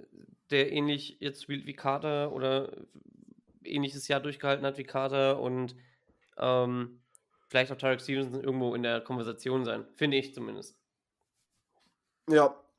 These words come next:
Speaker 2: ich bin gespannt, was das nächstes Jahr gibt. Also,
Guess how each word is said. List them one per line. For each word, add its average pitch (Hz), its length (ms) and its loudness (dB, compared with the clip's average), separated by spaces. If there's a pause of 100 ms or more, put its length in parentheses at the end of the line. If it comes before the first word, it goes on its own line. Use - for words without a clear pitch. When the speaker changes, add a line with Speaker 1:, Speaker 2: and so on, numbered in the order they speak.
(160)
Speaker 2:
ich - 100 -8
bin 226 120 0
gespannt, 220 300 6
was 202 120 2
das 170 140 -2
nächstes 180 300 2
Jahr 143 120 6
gibt. 123 280 -2
Also, 147 560 4